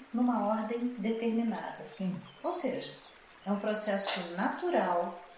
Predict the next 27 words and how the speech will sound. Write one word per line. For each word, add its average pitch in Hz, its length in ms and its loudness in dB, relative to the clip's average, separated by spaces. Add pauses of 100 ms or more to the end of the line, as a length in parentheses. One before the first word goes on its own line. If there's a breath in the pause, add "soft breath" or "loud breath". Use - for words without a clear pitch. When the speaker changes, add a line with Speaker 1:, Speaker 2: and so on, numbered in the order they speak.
(120)
Speaker 1:
que 208 80 -4
acontece 202 580 -2
nas 196 120 0
nossas 196 360 0
vidas. 214 360 -2
Speaker 2:
É 214 180 6
o 214 80 2
yin 233 220 4
e 262 80 0
o 269 60 2
yang, 170 420 2
né? 190 200 4
Pra 185 160 2
ter 196 220 2
o 190 60 6
equilíbrio, 220 840 0 (380 loud breath)
pra 208 380 8
entrar 214 580 8
um, 240 200 0
o 240 80 4
outro 233 240 8
precisa 226 340 -2
se 226 140 0
recolher. 233 580 2
Speaker 1:
Exatamente. 240 1160 2
E 220 340 0
aí, 262 500 0